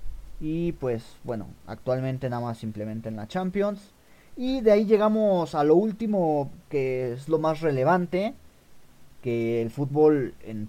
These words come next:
poco tiempo avanzó demasiado, demasiado. Y en dos mil dieciocho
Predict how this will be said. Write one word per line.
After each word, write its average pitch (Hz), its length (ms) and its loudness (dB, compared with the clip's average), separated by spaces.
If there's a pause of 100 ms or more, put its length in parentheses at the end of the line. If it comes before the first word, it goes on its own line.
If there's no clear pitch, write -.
poco 143 280 -4
tiempo 156 340 -2
avanzó 123 480 -2
demasiado, 139 1160 0
demasiado. 135 840 2 (600)
Y 226 540 2 (720)
en 165 200 -4
dos 147 160 0
mil 185 240 0
dieciocho 190 720 0